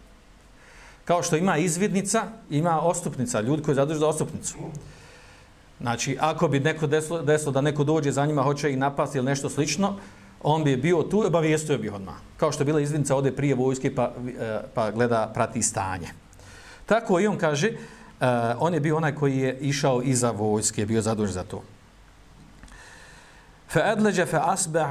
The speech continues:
عِنْدَ مَنْزِلِي. Pa kaže, pa je tako, pa kaže, kaže, tako došao, kaže, i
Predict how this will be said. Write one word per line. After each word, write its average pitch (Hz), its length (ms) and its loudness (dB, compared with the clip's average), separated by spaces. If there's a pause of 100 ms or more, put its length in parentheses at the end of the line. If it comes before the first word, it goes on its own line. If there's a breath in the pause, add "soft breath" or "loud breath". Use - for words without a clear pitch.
عِنْدَ 151 320 0
مَنْزِلِي. 113 500 0
Pa 131 100 0
kaže, 151 260 2
pa 156 80 2
je 143 100 -2
tako, 160 360 -2 (280)
pa 110 100 -4
kaže, 113 240 -2
kaže, 113 200 -6
tako 131 280 0
došao, 123 460 0
kaže, 127 460 -2 (120)
i 202 240 0